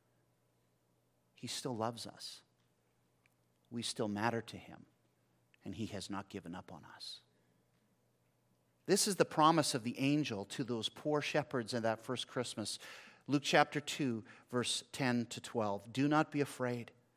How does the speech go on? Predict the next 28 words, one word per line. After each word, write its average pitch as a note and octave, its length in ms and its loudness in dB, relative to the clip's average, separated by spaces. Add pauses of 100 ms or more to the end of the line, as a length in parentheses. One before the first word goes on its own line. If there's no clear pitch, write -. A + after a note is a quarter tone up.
(380)
I D3 100 10
bring F3+ 260 8
you F3+ 100 8
good E3 320 8
news G3 300 6
of C#3 120 2
great F3+ 320 8
joy F#3 360 8
that E3+ 160 10
will D#3 100 8
be F3 220 2
for F3+ 220 6
all D#3 300 12
the E3+ 120 4
people. D3+ 440 -2 (580)
Today F#3+ 320 12
in A3 100 8
the A3 60 8
town G3 300 8
of F#3+ 140 2
David, F3+ 340 10
a D#3+ 60 4
Savior F#3+ 480 8
has F3 160 2
been D#3 180 2
born E3 320 4
to - 160 -8
you. E3 200 0